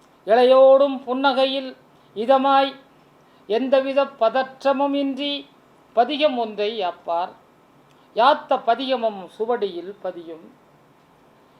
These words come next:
யாத்த பதிகத்தின் வார்த்தைகளை தரிசிப்போமா?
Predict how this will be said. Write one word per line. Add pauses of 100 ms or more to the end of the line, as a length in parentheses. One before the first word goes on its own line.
யாத்த
பதிகத்தின்
வார்த்தைகளை (260)
தரிசிப்போமா?